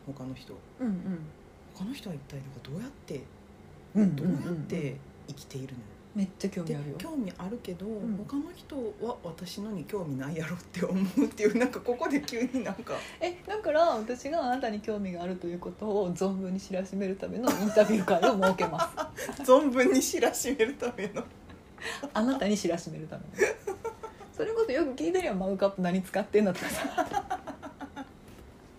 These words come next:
Speaker 2: <laughs> お、一日に水分どれぐらい飲んでるのとかさ。
Speaker 1: それさ、でもさ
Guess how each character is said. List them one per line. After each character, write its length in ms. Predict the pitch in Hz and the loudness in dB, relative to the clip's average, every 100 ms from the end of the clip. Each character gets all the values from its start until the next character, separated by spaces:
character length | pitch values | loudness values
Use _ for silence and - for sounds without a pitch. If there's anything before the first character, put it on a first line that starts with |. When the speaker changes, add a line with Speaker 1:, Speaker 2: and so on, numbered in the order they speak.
| - - - - - - - - - - - - - - | -20 -20 -20 -20 -20 -20 -20 -20 -20 -20 -18 -12 -10 -4
Speaker 2:
<laughs> 0 | |
お、 80 | 226 - - - - - | -4 -6 -16 -18 -16 -10
一 240 | 240 220 | -6 -2
日 160 | 208 190 | -2 0
に 60 | 185 | -2
水 200 | 220 202 | 0 -2
分 160 | 175 | 0
ど 80 | 180 | 0
れ 100 | 180 | 2
ぐ 60 | 190 | 4
ら 60 | 220 | 4
い 20 | |
飲 100 | 190 | 2
ん 40 | |
で 60 | 180 - - | 0 -6 -4
る 60 | 285 | 2
の 120 | 269 | 2
と 80 | 320 | 4
か 100 | - | 4
さ。 560 | 403 - 381 - 349 - 302 294 - 269 - 262 - - - - - - - - - - - - - - - - - - - - - - - - 427 - | 4 2 0 0 -8 -10 -12 -10 -10 -12 -12 -18 -20 -20 -20 -20 -20 -20 -20 -20 -20 -20 -20 -20 -20 -20 -20 -20 -20 -20 -20 -20 -20 -20 -20 2 4 4
Speaker 1:
そ 180 | - 370 | 4 6
れ 120 | 359 | 4
さ、 180 | 403 359 | 0 -4
で 140 | 320 | -2
も 120 | 294 | -2
さ 140 | 294 | -2